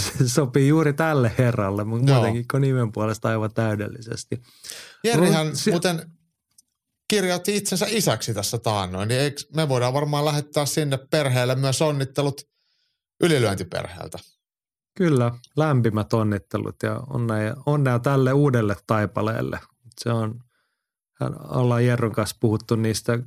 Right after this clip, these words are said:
Speaker 1: kokemuksista ja niitten hakemista, niin tää on nyt vielä niinku astetta hienompi kokemus sit, kun lähtee Puolaan ottamaan nyrkkiä suuhun.
Speaker 2: Mut mä veikkaan, että Jerry on myös,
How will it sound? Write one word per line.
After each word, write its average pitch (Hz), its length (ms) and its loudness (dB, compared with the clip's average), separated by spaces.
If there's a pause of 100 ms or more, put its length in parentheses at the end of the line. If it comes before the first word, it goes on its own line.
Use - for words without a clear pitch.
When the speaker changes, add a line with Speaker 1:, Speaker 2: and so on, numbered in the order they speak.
(100)
Speaker 1:
kokemuksista 110 720 0
ja 101 60 0
niitten 98 340 -4
hakemista, 117 580 -6
niin 110 140 -6
tää 120 140 -2
on 117 100 -2
nyt 120 180 -4
vielä 120 220 0
niinku 113 220 -2
astetta - 440 -4
hienompi 107 440 0
kokemus - 540 -6
sit, - 160 -8 (120)
kun - 80 -14 (200)
lähtee 113 340 -4 (100)
Puolaan 95 380 -2
ottamaan 104 460 -6
nyrkkiä 98 480 -6
suuhun. 90 360 -6 (880)
Speaker 2:
Mut 127 100 -10
mä 143 100 0
veikkaan, 160 440 0
että 139 120 0
Jerry 147 240 2
on 139 100 0
myös, 147 320 -2